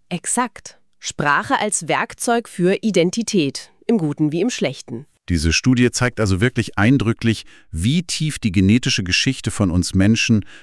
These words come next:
Speaker 2: mit der Evolution unserer Sprachen verwoben ist.
Speaker 1: Und das hat, finde ich, auch durchaus bedenkenswerte Implikationen für die sprachliche Vielfalt auf unserem Planeten heute.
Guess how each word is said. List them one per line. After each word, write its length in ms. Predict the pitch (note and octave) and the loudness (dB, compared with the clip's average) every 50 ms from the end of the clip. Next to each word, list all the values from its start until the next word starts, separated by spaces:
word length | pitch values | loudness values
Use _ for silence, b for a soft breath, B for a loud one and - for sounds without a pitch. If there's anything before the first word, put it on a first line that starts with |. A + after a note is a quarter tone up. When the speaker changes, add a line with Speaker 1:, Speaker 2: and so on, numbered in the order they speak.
| B B | B B
Speaker 2:
mit 140 | B E2+ E2 | B -2 -2
der 80 | F#2 | -2
Evolution 560 | C2+ E2+ F2 E2+ E2 - - - G#2+ A2 A2+ A2 | -2 0 0 0 0 0 0 2 2 4 4 4
unserer 240 | G2 E2 - D#2 | 4 2 0 -2
Sprachen 420 | D2+ - - D#2+ E2+ F#2+ - - F2+ | -2 -2 -2 0 0 0 0 0 -2
verwoben 480 | - - E2+ C#2+ E2 F2 E2 C2 B1 | 0 -2 -2 2 2 2 2 0 -2
ist. 320 | G1+ - - - - - - - | -6 -6 -10 -12 -12 -14 -6 -2
Speaker 1:
Und 160 | G#3 G3+ F3 E3+ | -2 -2 -2 0
das 240 | - A3 C4+ - - | 0 0 0 0 0
hat, 160 | D#4 E4 - | -2 -4 -4
finde 320 | - - D4 C#4 C#4 C4+ C#4 | -4 -2 0 2 2 2 0
ich, 280 | - - A#3+ - - | -2 -4 -4 -2 0
auch 160 | - A3 G#3 - - | -2 -2 -2 -4 -12
durchaus 680 | D#3+ C#3+ G3 G3+ B3 D#4+ D#4+ - - - B3+ B3+ - | -6 0 2 4 4 4 2 0 0 0 0 0 -2
bedenkenswerte 1000 | - - A3 E3+ C#3 D#3+ D3 D#3+ A3+ - - C4 C4 - - B3 B3+ C4 - C4 | -2 -4 -4 -2 0 0 2 2 2 0 -2 -4 -4 -2 0 0 0 0 0 -2
Implikationen 960 | - - A3+ G#3 - A#3+ - - F3+ - - - E3 D3+ E3+ G3+ A3+ B3+ C4 | -2 -2 -2 -2 -2 -4 -2 -2 -4 -4 -2 -2 0 2 4 4 4 4 2
für 180 | - - A#3 G3+ | 0 -2 -4 -2
die 140 | F3 F3+ - | -2 -2 -4
sprachliche 540 | - - - C#3 D3+ D#3+ E3+ D#3+ - E3 C#3 | -4 -2 -2 -4 -2 -2 -4 -4 -2 -4 -6
Vielfalt 580 | - - G3+ A3 A3 - - F3 D#3+ D#3+ - | -2 2 4 4 4 4 2 0 0 0 0
auf 140 | - C#3+ - | -2 -4 -2
unserem 300 | A#2+ D3+ D3+ - D3+ C#3 | -2 -2 -2 0 -2 -2
Planeten 500 | - D#3 D3+ D#3+ E3+ E3+ - C#3 C3+ C#3 | 0 2 4 4 4 4 2 -2 -4 0
heute. 400 | D#3 G3+ B3 - D3 G#2 - - | 0 0 0 0 -2 -2 -4 -4